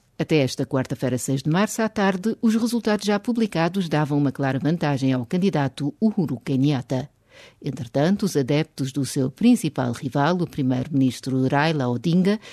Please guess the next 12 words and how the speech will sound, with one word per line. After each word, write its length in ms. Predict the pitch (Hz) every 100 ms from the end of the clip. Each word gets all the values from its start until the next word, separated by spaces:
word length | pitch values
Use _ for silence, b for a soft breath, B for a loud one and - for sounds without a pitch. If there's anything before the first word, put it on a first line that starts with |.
| B -
esperam 380 | - 233 233
que 100 | 226
o 40 | 220
seu 140 | -
favorito 540 | 202 247 202 175 202 160
recupere 560 | 220 - 180 170 196
o 80 | 165
atraso 400 | 131 147 139 147
em 80 | 135
relação 480 | 120 131 127 135 127
a 60 |
Kenyatta, 680 | 123 160 185 151 113 131